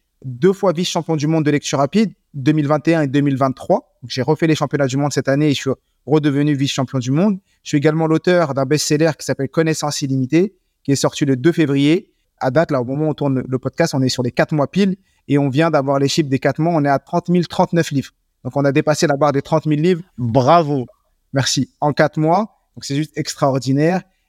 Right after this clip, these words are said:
Speaker 1: Et aujourd'hui, moi, j'ai un organisme de formation qui s'appelle Connaissance illimitée,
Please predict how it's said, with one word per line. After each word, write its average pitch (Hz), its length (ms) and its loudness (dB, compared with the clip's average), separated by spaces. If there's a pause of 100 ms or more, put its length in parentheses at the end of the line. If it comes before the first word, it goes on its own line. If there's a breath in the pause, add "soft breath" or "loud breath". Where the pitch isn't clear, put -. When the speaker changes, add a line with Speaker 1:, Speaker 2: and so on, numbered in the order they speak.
Speaker 1:
Et 160 140 4
aujourd'hui, 160 260 2
moi, 170 100 2
j'ai 143 100 -2
un 139 140 0
organisme 160 460 0
de 143 60 0
formation 131 500 -2
qui - 80 -8
s'appelle 123 240 -4
Connaissance 156 520 0
illimitée, 131 520 -2